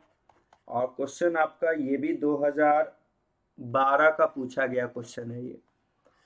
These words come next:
ध्यान से सुनिएगा, question में क्या कह रहा है। Question में कह रहा है कि एच टू प्लस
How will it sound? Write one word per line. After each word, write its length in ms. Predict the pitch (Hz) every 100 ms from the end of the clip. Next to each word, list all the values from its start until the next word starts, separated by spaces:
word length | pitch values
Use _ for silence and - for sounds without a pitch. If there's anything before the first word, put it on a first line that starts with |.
| -
ध्यान 340 | 123 147 165
से 120 | 170 170
सुनिएगा, 500 | 170 170 170 170 170
question 380 | 156 - 156
में 180 | 156 156
क्या 200 | 156 156
कह 240 | 156 156 151
रहा 120 | 156
है। 80 | 156
Question 400 | - 143 - 156
में 160 | 160 156
कह 200 | 151 151
रहा 160 | 151
है 160 | 151 170 - _ _ _ _ 151
कि 100 | 165 - 135
एच 300 | 135 135 -
टू 240 | 156 160 170 170 _ _ _ _ _
प्लस 360 | 151 151 156